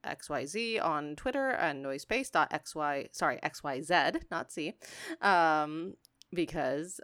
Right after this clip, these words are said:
uh, we are run by our wonderful web host, uh, Matt Gamecube. Thank you, Matt. Um, you can find a bunch of other really great stuff there,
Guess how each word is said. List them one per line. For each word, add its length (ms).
uh, 400
we 140
are 120
run 440
by 420
our 220
wonderful 460
web 200
host, 520
uh, 380
Matt 300
Gamecube. 460
Thank 200
you, 60
Matt. 280
Um, 420
you 140
can 100
find 180
a 60
bunch 180
of 160
other 640
really 280
great 220
stuff 380
there, 500